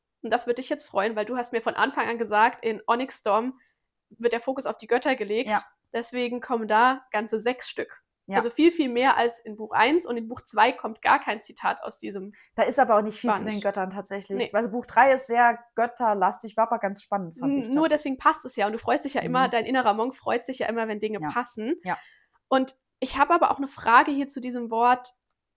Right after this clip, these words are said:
Speaker 1: Was ist denn im Deutschen Belongings?
Speaker 2: Habseligkeit.
Speaker 1: Pass auf. Ich habe mir das jetzt mal mit dem Buch von Brennan als Beispiel überlegt.
Speaker 2: Mhm.
Speaker 1: Brennan hatte das Buch ja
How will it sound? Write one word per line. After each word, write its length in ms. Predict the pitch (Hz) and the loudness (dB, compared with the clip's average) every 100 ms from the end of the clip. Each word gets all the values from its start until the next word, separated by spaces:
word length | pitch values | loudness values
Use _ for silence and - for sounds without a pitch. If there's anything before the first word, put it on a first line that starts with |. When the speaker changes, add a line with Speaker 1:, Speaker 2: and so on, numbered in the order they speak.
| _ _ | _ _
Speaker 1:
Was 160 | 233 240 | -8 -6
ist 140 | 247 | -4
denn 100 | 240 | -4
im 80 | 220 | -2
Deutschen 340 | 226 233 226 220 | -2 -2 -6 -6
Belongings? 680 | 220 226 220 208 - - _ _ _ - | -4 -2 -2 -4 -10 -16 _ _ _ 4
Speaker 2:
Habseligkeit. 640 | 311 - 185 180 - 175 - _ | 4 4 -2 -2 -6 -6 -6 _
Speaker 1:
Pass 160 | 294 254 | 4 4
auf. 260 | - - _ _ _ | 0 -6 _ _ _
Ich 160 | - 294 | -6 2
habe 160 | 330 359 | 2 4
mir 60 | |
das 140 | 311 294 | 2 0
jetzt 120 | 277 | -2
mal 80 | 269 | -2
mit 100 | 240 | 0
dem 140 | 233 226 | -2 0
Buch 240 | 269 339 | 2 2
von 320 | - 277 277 | 2 -2 -2
Brennan 380 | - 208 208 185 | 2 2 2 0
als 240 | - 190 - | -4 -2 0
Beispiel 400 | - - 220 127 | -2 -2 -10 -10
überlegt. 500 | 156 180 120 - 175 165 | -6 -4 -6 -10 -10 -10
Speaker 2:
Mhm. 320 | 156 180 208 _ _ - _ _ _ _ _ - | -10 -12 -16 _ _ -20 _ _ _ _ _ 2
Speaker 1:
Brennan 360 | 247 320 381 302 | 4 6 6 4
hatte 200 | 294 285 | 2 2
das 260 | 269 - | 0 -4
Buch 160 | 285 - | -14 0
ja 140 | 247 | 0